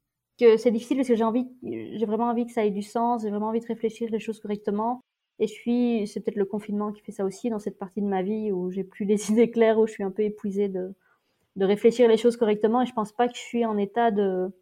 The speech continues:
définir un projet tel que je le voudrais pour le moment. Donc, pour le moment, j'ai un peu mis tout ça en pause. Et puis surtout, voilà, les, les finances sont plus forcément là. C'est quand même un sacré budget, on se rend pas toujours compte.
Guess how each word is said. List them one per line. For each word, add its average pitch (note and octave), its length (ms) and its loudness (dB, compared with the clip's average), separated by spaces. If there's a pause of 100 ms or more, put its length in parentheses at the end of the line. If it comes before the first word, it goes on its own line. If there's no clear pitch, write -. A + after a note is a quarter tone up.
(340)
définir A#3+ 480 0
un G#3+ 80 0
projet A#3 480 0 (500)
tel A#3+ 220 6
que A#3+ 140 4
je G3 80 -2
le G#3+ 80 2
voudrais G#3 340 0
pour G#3+ 180 -4
le G3 60 -2
moment. F#3+ 460 -6
Donc, F#3+ 280 -8 (240)
pour A3 80 -2
le G#3 80 2
moment, G#3+ 220 0
j'ai A3+ 100 -4
un G#3 60 -4
peu G#3+ 120 -2
mis A3+ 140 -2
tout A#3 120 -8
ça A#3 180 -4
en G#3 100 -2
pause. A#3+ 300 2
Et G#3+ 60 0
puis - 120 -16
surtout, - 260 -12
voilà, F3+ 220 -6
les, F#3 280 -8 (360)
les G3 120 -4
finances G#3 440 -4
sont G#3 140 -6
plus G#3+ 180 -8
forcément G3 480 -6
là. A3 200 -6
C'est G3 140 -14
quand F#3+ 120 -10
même G3+ 140 -4
un F#3 60 -4
sacré F#3+ 320 -8
budget, F#3+ 300 -4
on G#3+ 60 -6
se G#3 80 -18
rend F#3 80 -4
pas F#3+ 140 -8
toujours G#3 320 -8
compte. G#3 200 -10